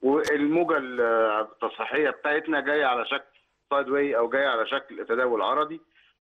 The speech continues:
وصلنا للحد الأقصى للتداول العرضي اللي هو عند الألفين تمنمية، وبدأنا ننخفض، آه، خلال جلسة النهاردة، طبعًا لأن السنتمنت العام أو الاتجاه العام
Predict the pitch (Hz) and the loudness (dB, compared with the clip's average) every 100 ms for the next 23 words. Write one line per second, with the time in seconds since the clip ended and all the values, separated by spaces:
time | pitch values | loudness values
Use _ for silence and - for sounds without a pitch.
0 | - 147 196 190 156 143 135 110 156 147 | -6 -2 0 2 2 0 -2 -2 -4 -4
1 | 139 147 - 135 120 120 135 127 117 127 | -4 -4 -2 -4 -4 -2 0 2 0 -2
2 | 120 117 131 117 110 110 104 - 139 120 | -4 0 0 0 -2 -6 -8 -6 -8 -8
3 | 117 117 143 185 208 214 214 208 196 151 | -6 -2 0 2 2 2 2 2 0 0
4 | 143 - _ _ - 135 - 156 139 - | -4 -6 _ _ -6 -4 -2 -4 -4 -8
5 | - 113 110 104 135 139 139 139 117 113 | -4 0 2 0 0 0 -2 -4 -8 -4
6 | 120 151 165 190 185 160 143 135 143 147 | -2 -2 -4 -4 -2 -2 -2 -2 0 0
7 | 135 123 123 - 165 165 151 131 113 110 | 0 -2 -6 -6 -4 -2 -4 -6 -4 -2
8 | 127 135 127 131 123 - 127 160 139 120 | -2 -2 -2 -2 -2 -8 -2 0 0 0
9 | 127 120 | -4 -6